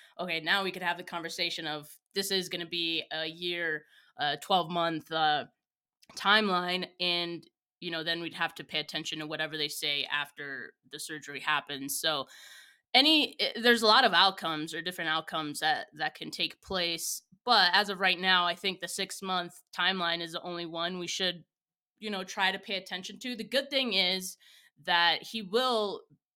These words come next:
currently, as we know, he will be able to start throwing after three months, right? So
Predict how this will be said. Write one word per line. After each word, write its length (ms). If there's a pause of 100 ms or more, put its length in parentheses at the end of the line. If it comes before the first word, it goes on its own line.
(120)
currently, 400
as 140
we 100
know, 280
he 280 (120)
will 160
be 160
able 100
to 60
start 320
throwing 320
after 280
three 260
months, 440
right? 320
So 360